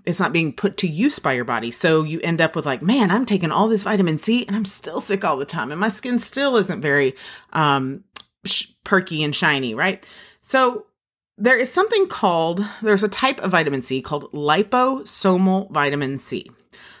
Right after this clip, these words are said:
Liposomal is more absorbable, more bioavailable in the body because the vitamin C is encased with something called liposomes.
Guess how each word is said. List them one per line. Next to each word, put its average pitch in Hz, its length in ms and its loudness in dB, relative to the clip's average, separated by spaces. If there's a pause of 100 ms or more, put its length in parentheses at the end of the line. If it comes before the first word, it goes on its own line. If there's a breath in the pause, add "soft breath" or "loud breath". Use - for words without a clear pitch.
(140 loud breath)
Liposomal 220 640 0
is 160 220 0
more 147 540 2 (360 loud breath)
absorbable, 156 720 0
more 151 320 2
bioavailable 175 1400 0 (380 loud breath)
in 185 160 2
the 247 80 2
body 143 240 0
because 156 260 -4
the 170 60 -4
vitamin 208 360 2
C 156 460 -2 (720 soft breath)
is 170 640 2 (480)
encased 240 640 0
with 185 120 2
something 170 420 -2
called 139 520 -4
liposomes. 151 1040 -2